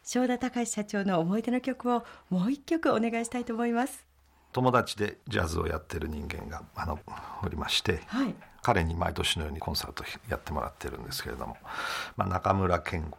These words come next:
Speaker 2: という、まあ、ベーシストなんですが、その彼が二千一年のあの同時多発テロ、
Speaker 1: ええ。
Speaker 2: ニューヨークの、あの時に、
Speaker 1: はい。
Speaker 2: えー、まあ、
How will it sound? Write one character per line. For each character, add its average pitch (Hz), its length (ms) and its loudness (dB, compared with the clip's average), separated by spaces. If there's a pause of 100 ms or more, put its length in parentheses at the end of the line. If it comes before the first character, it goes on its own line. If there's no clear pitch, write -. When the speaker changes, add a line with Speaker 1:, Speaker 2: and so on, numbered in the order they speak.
Speaker 2:
と - 120 -8
い 52 100 -10
う、 53 80 -12
ま - 120 -8
あ、 - 40 -10 (100)
ベ 80 120 -4
ー 78 40 -6
シ - 180 -2
ス - 140 -2
ト - 80 -10
な - 120 -10
ん - 100 -18
で - 80 -14
す - 160 -6
が、 76 220 0 (920)
そ - 160 0
の 85 140 -2 (380)
彼 85 220 0
が - 220 -8 (320)
二 107 140 0
千 110 300 4
一 85 260 2
年 85 180 4
の 80 100 0
あ 85 40 0
の 85 180 -4 (220)
同 127 240 6
時 131 140 0
多 135 120 4
発 123 300 2
テ 117 140 8
ロ、 - 180 2 (100)
Speaker 1:
え 180 60 -4 (240)
え。 104 40 4
Speaker 2:
ニ 92 100 6
ュ 90 40 8
ー - 20 8
ヨ 82 140 8
ー 82 40 -6
ク 78 80 -4
の、 - 260 -4
あ 113 200 -6
の 135 120 4
時 131 520 4
に、 117 360 6
Speaker 1:
は 90 120 2
い。 82 60 4
Speaker 2:
え - 580 -6 (580)
ー、 101 60 6
ま 101 60 6
あ、 - 40 -2